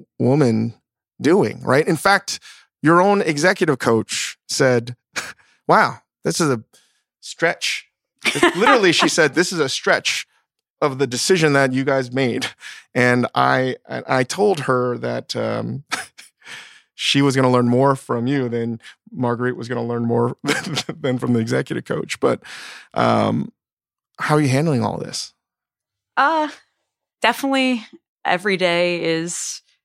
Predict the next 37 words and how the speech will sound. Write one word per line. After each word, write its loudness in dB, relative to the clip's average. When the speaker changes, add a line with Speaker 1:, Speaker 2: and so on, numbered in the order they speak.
Speaker 2:
a 0
new 0
set -2
of -4
challenges. 0
Um, 0
obviously, 0
a -2
lot 4
of -4
the -4
work -2
that -4
I'm 0
doing 0
now, 2
I've -2
been -4
doing -2
for -4
a 0
little 0
bit 0
now. 0
I 2
think -2
the -2
scariest 0
thing 0
is -4
not 0
knowing 0
everything 0
for -6
the -4
first 0
time. 2